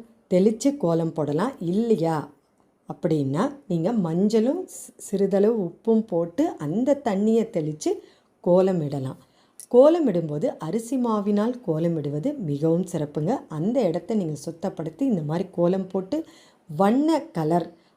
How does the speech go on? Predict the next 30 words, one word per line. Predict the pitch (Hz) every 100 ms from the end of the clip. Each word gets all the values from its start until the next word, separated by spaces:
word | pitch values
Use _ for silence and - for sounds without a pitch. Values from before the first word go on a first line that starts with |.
| -
அ-, | 170
அதெல்லாம் | - 151 160 175 208 214
கொடுத்து, | 180 185 - 302 330 - - -
அதுக்கப்புறம் | 190 277 277 240 214
பார்த்தீங்கன்னா, | 175 - 165 220 262
காவி | 185 165 214 247
அடிச்சு | 185 143 - 330 381
அந்த | 143 143
அன்னைக்கு | 151 190 - -
கோலம் | 185 190 196
போடுவது | 165 147 156 262
மிகவும் | 202 151 165 185 196
சிறப்புங்க. | - 165 170 - 151 202 - - - - - -
அந்த | 196 262 381 339
இடத்துல, | 214 202 190 156 -
அதாவது | 151 156 165 285
நீங்க | 269 156
இந்த | 139 156 165
மாதிரி | 165 196 277 -
கோலம் | 170 190 214
போட்ட | 202 151 156
இடத்துல | 135 139 - 156 262 -
அழகா | 151 151 175 233 240
பானை | 165 156 175
வச்சு | 156 151 - 277
கோலம் | - 165 160 208
போடலாம். | 220 156 151 151 262 - - - - -
அந்த | 202 202
இடத்துல | 190 240 302 254
பார்த்தீங்கன்னா, | 190 170 160 156